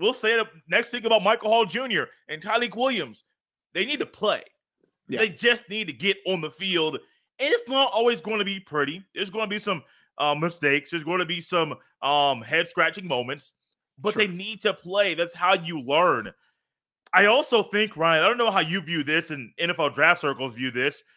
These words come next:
Speaker 1: I think the competition that he's gonna have to make himself the other starting defensive end, that can help him. How do N F L draft people view competition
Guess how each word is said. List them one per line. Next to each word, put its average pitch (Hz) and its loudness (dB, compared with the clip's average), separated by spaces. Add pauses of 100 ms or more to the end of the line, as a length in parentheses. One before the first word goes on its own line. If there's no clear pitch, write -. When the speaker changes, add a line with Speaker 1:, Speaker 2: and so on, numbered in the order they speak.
(360)
Speaker 1:
I 165 -6
think 247 -6
the 415 -8
competition 240 -6
that 185 2
he's 175 -8
gonna 180 -4
have 175 -2 (120)
to 190 -8
make 160 -4
himself 165 -2 (280)
the 165 -12
other 170 2
starting 156 2
defensive 156 -6
end, 170 -2 (500)
that 190 2
can 160 -8
help - -2
him. 135 -4 (280)
How 247 4
do 262 -4
N 214 -2
F 220 -4
L 185 2
draft 180 2
people 170 -4
view 160 -6 (180)
competition 180 -2